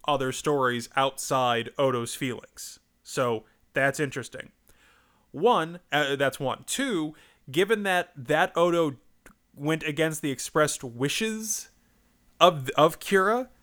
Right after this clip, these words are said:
I think this has to, they're not really gonna follow up on it, but I can't blame this episode for it.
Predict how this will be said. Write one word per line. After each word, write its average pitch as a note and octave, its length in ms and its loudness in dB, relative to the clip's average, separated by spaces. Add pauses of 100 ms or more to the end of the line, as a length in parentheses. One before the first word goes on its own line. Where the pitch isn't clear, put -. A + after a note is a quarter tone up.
(220)
I D3 140 4
think F#3+ 320 -4
this F#3 200 -2
has F3 340 -2
to, D#3 200 -4 (1120)
they're F3 220 -2
not A3+ 180 4
really A3 180 0
gonna F#3 160 -4
follow E3 380 2
up F3 160 -2
on G3 160 0
it, F#3+ 100 -6
but C#3+ 100 -2
I B2+ 80 0
can't D3+ 280 -6
blame C#3+ 220 -4
this C3+ 120 -6
episode C3+ 400 -4
for F3 360 -4
it. G#3 140 -8